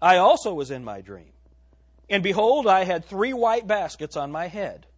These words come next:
Now, that's hard to accomplish, I think. "And in the uppermost basket," now, can't you just picture this? How many of you have ever seen pictures of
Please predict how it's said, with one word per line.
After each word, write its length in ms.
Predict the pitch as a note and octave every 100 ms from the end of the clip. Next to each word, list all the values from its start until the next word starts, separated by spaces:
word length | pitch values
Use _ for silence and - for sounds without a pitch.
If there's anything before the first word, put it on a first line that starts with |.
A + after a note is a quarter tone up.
| _ _ _ _ _ _ _ _ _ _ _ _ _ F2+ _
Now, 160 | A2+
that's 220 | A2 D#3 -
hard 240 | C3 G#2+
to 80 | G2+
accomplish, 480 | - G2 F2 C#3+ A2
I 60 |
think. 240 | - C#3 - _ _ _ _ _ _ _ _ _ _ _ _ _ _ _ _ _ -
"And 140 | G3+
in 100 | A3
the 200 | G#3 G3
uppermost 840 | G#3 D#4 D4 A#3+ F3+ D3+ C#3+ C3+ -
basket," 640 | B2 C3 A#2 - - G3+ - _
now, 100 | F3+
can't 200 | F#3 A#3+
you 80 | C4
just 140 | C4
picture 280 | C4+ C4+ D4
this? 260 | D#4 E4+ - _ _ _ -
How 60 | G#3+
many 140 | A3
of 60 | G#3
you 40 |
have 60 | G#3+
ever 60 |
seen 220 | G#3+ A#3 A3
pictures 420 | F#3 - A3 G3
of 140 | D3